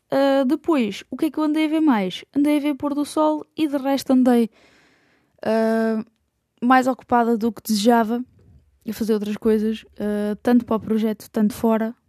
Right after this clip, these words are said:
para outra atividade, não é? Uma pessoa, pronto, ah,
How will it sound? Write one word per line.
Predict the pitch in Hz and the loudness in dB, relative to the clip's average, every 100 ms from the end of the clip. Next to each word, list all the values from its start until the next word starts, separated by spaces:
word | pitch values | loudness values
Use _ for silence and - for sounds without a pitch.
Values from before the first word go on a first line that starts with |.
| _ - | _ -4
para | 202 202 202 208 202 202 202 | -2 0 -2 -4 -4 -4 -4
outra | 214 220 208 | -4 -2 -4
atividade, | 202 214 233 269 302 254 | -2 -2 2 2 2 2
não | 240 | 2
é? | 269 - _ _ _ _ _ _ - | 2 -2 _ _ _ _ _ _ -12
Uma | 196 | -10
pessoa, | - 208 | -8 -10
pronto, | 202 202 185 - _ 185 | -6 -6 -6 -12 _ -6
ah, | 185 180 180 180 180 180 | -4 -2 -2 -4 -4 -6